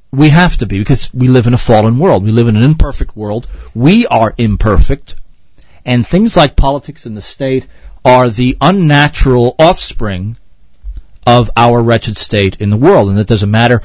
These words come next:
whether we live in their time or in our time, it's the same concept.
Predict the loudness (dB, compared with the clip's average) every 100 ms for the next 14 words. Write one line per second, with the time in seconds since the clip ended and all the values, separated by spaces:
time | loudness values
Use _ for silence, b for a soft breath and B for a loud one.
0 | b b -2 0 2 2 2 2 2 0
1 | 0 0 -4 b b 0 0 2 2 2
2 | 2 2 0 0 -6 -10 b b b -2
3 | -2 -4 -6 -2 0 2 2 0 2 2
4 | 2 -4 -12 -14